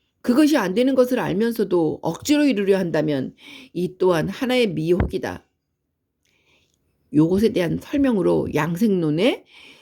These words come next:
선을 행하되 명예에 가까이 가지 말며 악을 행하되 형벌에 가까이 가지 말라.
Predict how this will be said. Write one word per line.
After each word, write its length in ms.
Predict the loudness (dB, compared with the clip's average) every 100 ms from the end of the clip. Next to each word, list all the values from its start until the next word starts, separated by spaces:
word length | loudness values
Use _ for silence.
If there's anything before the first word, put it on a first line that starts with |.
| _ _
선을 460 | -10 -4 0 0 2
행하되 420 | 2 0 0 -2
명예에 440 | 0 0 2 0
가까이 400 | 0 -4 -2 0
가지 220 | 0 -4 -4
말며 640 | -2 0 0 -2 -4 -10 _ -20 _ _ _ _ _
악을 380 | -4 0 2 0
행하되 420 | 0 -2 -2 -2
형벌에 440 | -2 -6 -2 -2 -2
가까이 400 | -6 -6 -4 -4
가지 540 | -8 -8 -6 -8 -10
말라. 460 | -6 -2 0 -2